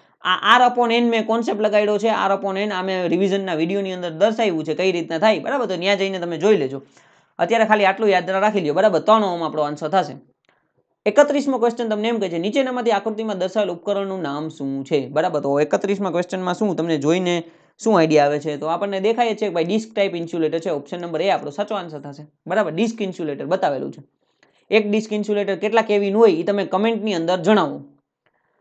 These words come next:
નીચેનામાંથી કયું સમીકરણ સાચું છે, બરાબર? નીચેનામાંથી કયું સમીકરણ? તો કે V is equal to W by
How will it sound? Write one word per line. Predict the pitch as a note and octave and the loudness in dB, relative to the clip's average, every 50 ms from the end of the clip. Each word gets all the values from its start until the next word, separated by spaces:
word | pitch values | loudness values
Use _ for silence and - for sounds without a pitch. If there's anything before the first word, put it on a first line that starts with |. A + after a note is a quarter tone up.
| _ _ - | _ _ -2
નીચેનામાંથી | F3+ G#3+ D#4+ D4+ C#4 C#4 C4+ C4+ A#3 B3 | 0 2 2 2 2 2 0 0 -2 -4
કયું | A3+ - B3+ D#4+ C#4+ | -2 2 2 2 2
સમીકરણ | A3 - B3 B3 B3 A#3+ A#3 A#3 A#3 A#3 A3 | 2 0 -2 -2 0 2 2 4 4 4 2
સાચું | A3 - F#3 G3+ F#3+ - A3 F3+ | 4 6 6 6 6 4 0 0
છે, | E3 - G#3 E3 C3+ - - | 4 4 4 4 4 2 4
બરાબર? | E3+ G3 B3 G3 D#3 C3+ C3 | 6 6 6 6 4 0 0
નીચેનામાંથી | C#3 E3+ F3+ A#3 A3+ G#3+ G3 F3 F3 E3+ G#3+ A3 | -2 0 0 0 0 0 -4 -6 -6 -6 -6 -4
કયું | A3 - F3+ G#3 A3 | -4 -2 -2 -2 -2
સમીકરણ? | G3 F3+ F3+ F#3 F3+ E3+ F3+ E3+ D3+ | -2 -4 -8 -8 -8 -6 -6 -4 -4
તો | C#3+ E3 | -4 -2
કે | D#3+ E3 | -2 -2
V | C#3+ C#3 | -2 -2
is | D3 F3 F#3+ F#3 F3+ E3 | -2 -4 -4 -4 -6 -6
equal | F#3+ F3 F#3 F3 | -6 -6 -6 -6
to | F3 E3 | -6 -6
W | C#3+ C#3+ D3 D#3+ E3+ F3+ | -4 -4 -2 -2 -2 -2
by | F3 F3 F3+ | -4 -4 -4